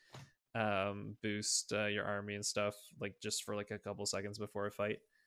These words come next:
like, attack speed of your army or whatever. Um, but in the beginning of the game, if you collect a sheep and the sheep follows it, then it goes, like, it goes as fast as the main scout,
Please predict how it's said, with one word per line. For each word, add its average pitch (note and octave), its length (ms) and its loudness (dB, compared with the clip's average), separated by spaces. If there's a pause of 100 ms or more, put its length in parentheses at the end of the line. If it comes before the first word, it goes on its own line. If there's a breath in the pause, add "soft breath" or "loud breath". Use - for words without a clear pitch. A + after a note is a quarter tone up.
(140)
like, G2+ 100 -2
attack G2 320 0
speed G2+ 180 -4
of G2+ 100 -4
your G2+ 160 0
army G2 160 0
or G2+ 60 0
whatever. G2 280 0 (340 soft breath)
Um, A#2 360 6
but B2 240 12 (320)
in D3 80 8
the C#3+ 60 8
beginning D#3+ 240 10
of D3+ 60 10
the C3+ 40 8
game, C3 480 12 (200)
if C3 100 6
you C#3 100 8
collect C#3 280 10
a - 20 6
sheep C3+ 280 4
and B2 80 -2
the A#2 60 4
sheep A#2 180 0
follows A2 420 6
it, B2 200 6 (240)
then G#2+ 680 0
it A2+ 200 2
goes, G#2+ 200 4
like, G#2 140 0 (220)
it B2 60 -4
goes A2+ 200 4
as G#2+ 120 2
fast G2+ 340 0
as G#2+ 100 -6
the G#2 100 -4
main G2+ 200 -2
scout, A2 420 2